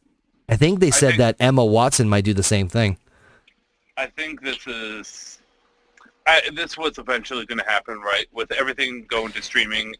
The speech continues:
Speaker 2: and more
Speaker 1: Yeah.
Speaker 2: and more, you know,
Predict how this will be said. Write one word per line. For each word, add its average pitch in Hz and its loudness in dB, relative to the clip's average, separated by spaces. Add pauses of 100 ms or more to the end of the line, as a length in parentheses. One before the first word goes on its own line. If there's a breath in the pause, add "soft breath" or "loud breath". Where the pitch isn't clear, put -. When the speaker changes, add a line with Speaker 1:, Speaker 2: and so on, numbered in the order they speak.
Speaker 2:
and 101 0
more 113 2
Speaker 1:
Yeah. 110 4
Speaker 2:
and 104 0
more, 104 0 (520)
you 120 -6
know, 95 0